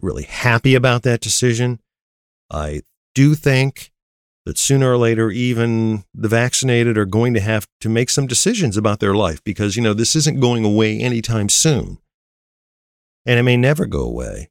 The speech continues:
So you're gonna have to find a new path forward. You're gonna have to reinvent yourself. I mean, you can't stay locked up forever.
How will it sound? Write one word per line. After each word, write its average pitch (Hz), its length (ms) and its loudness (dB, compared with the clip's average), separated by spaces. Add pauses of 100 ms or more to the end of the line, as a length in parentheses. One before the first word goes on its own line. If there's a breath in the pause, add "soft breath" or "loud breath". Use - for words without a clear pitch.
So - 140 -2
you're 107 100 4
gonna 117 100 4
have 110 100 -4
to 101 80 -6
find 120 600 0 (480)
a 107 120 -2
new 120 320 2
path 117 400 -4
forward. 117 420 0
You're 90 60 -4
gonna 101 100 -2
have 101 80 -4
to 98 80 -4
reinvent 117 640 2
yourself. 65 600 -4
I 107 40 0
mean, 101 120 2
you 98 60 0
can't 131 220 2
stay 135 200 2
locked 123 280 0
up 113 140 -2
forever. 80 460 -4